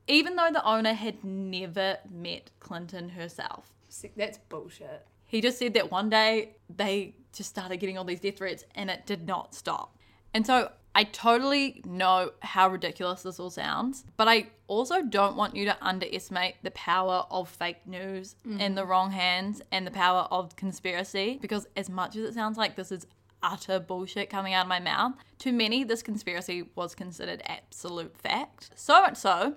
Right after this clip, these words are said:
Speaker 1: that a man from North Carolina called Edgar Welch decided to self-investigate into Comet Ping Pong. And he drove from North Carolina to Washington, D C, after being convinced from online forums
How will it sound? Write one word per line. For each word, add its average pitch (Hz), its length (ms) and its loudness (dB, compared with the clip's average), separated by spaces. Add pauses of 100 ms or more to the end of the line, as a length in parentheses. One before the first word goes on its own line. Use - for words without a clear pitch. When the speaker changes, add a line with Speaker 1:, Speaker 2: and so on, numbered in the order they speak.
(120)
Speaker 1:
that 208 420 6
a 214 100 -2
man 208 420 2
from 269 200 0
North 196 320 0
Carolina 214 680 2 (360)
called 185 240 0 (220)
Edgar 202 400 0
Welch 185 680 0
decided 220 540 6
to 233 340 -2
self-investigate 196 1120 0 (140)
into 180 400 -6
Comet - 340 -12
Ping 175 220 -14
Pong. - 260 -8 (160)
And 214 300 6
he 214 180 -2
drove 190 400 4
from 208 300 2
North 220 220 -2
Carolina 196 580 4 (220)
to 190 340 2 (120)
Washington, 202 520 -2
D 233 120 -2
C, 214 460 -4
after - 260 0
being 208 180 -2
convinced 208 760 -2
from 190 280 0
online 185 420 0
forums 180 580 -6